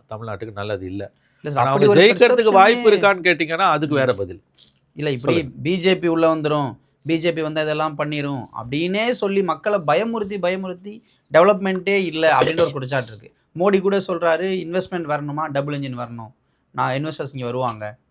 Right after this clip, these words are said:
Speaker 2: தமிழ்நாட்டுக்கு வந்து எந்த டெவலப்மெண்ட்டும் இல்ல, அஹ், ரெண்டு பேரும் சேர்ந்து செயல்படணும்" அப்படின்லாம். So, அப்படிப்பட்ட ஒரு நிலைமையே இல்லையே இங்க. ஃபைட் பண்ணிக்கிட்டே இருந்தா எப்படி தமிழ்நாடு நல்லது நடக்கும் அப்படின்ற கேள்வி நிறைய பேர் வைக்கிறாங்கல்ல.
Speaker 1: அது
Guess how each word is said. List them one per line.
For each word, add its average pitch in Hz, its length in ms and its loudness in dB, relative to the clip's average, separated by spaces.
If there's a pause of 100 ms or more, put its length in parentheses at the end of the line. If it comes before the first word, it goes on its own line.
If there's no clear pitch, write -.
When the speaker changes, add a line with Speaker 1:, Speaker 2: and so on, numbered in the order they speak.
(320)
Speaker 2:
தமிழ்நாட்டுக்கு 147 440 -4
வந்து 131 260 -8
எந்த 131 200 -4
டெவலப்மெண்ட்டும் 135 680 -6
இல்ல, 110 380 -12 (400)
அஹ், 117 280 -12
ரெண்டு 147 240 -6
பேரும் 165 180 -2
சேர்ந்து 190 480 -4
செயல்படணும்" 123 480 -8
அப்படின்லாம். 101 400 -12 (400)
So, 160 180 0
அப்படிப்பட்ட 190 520 -2
ஒரு 180 140 0
நிலைமையே 190 380 -2
இல்லையே 160 300 -2
இங்க. 113 320 -10 (200)
ஃபைட் 180 220 -4
பண்ணிக்கிட்டே 196 300 -2
இருந்தா 175 260 -2
எப்படி 151 280 -6
தமிழ்நாடு 143 320 -6
நல்லது 131 220 -6
நடக்கும் 123 380 -10 (260)
அப்படின்ற 147 300 -6
கேள்வி 170 220 0
நிறைய 143 220 -4
பேர் 139 100 -8
வைக்கிறாங்கல்ல. 101 560 -10 (640)
Speaker 1:
அது 131 540 -2